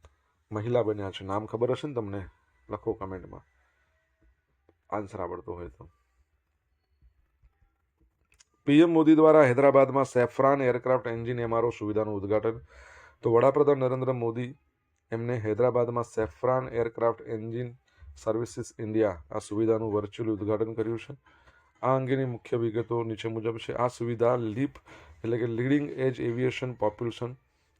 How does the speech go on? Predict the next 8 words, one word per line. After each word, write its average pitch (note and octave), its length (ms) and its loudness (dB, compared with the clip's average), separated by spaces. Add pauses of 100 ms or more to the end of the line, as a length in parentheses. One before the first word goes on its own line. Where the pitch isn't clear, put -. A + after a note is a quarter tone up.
(140)
એન્જિનો A2+ 360 -4
માટે A2+ 320 0
બનાવવામાં G#2+ 480 -2
આવી A2 220 -4
છે, A#2 100 -14 (460)
જેનો A2+ 200 0
ઉપયોગ A2+ 300 -2
Airbus A2+ 440 2